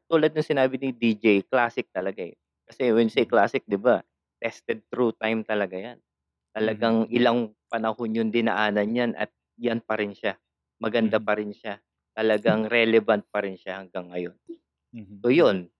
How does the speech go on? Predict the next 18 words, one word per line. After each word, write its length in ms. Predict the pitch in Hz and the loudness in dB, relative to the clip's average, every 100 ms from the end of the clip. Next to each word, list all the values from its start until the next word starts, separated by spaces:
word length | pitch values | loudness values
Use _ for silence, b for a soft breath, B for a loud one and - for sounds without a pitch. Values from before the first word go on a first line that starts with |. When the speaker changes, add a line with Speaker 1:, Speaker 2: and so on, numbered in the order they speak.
| _ | _
Speaker 1:
Sa, 400 | 131 131 123 120 | -2 2 4 4
more 240 | 131 165 | 4 2
on 160 | 151 170 | 2 2
shoes 320 | - 151 - | 2 0 2
yung 240 | 135 127 123 | 2 4 4
napapansin 720 | 117 117 110 107 104 98 92 | 2 2 2 0 -2 -6 -14
ko 220 | - 92 - _ _ _ | -10 -10 -10 _ _ _
na 880 | 104 101 98 98 98 95 95 92 87 - _ _ _ | -2 0 2 4 4 4 2 0 -4 -12 _ _ _
evi-, 440 | 110 117 120 120 | 2 2 4 2
evident 480 | 120 117 113 117 - | 2 0 2 2 4
nakikita 340 | 117 107 113 | 2 2 0
ko 140 | 101 101 | 0 2
pa 160 | 98 | 2
rin 100 | 95 | 0
hanggang 300 | 92 95 87 | -2 -2 -2
ngayon. 240 | 87 78 - _ _ _ _ _ _ | -2 -10 -12 _ _ _ _ _ _
So, 140 | 113 113 | -4 0
Direk, 320 | 110 92 | 0 0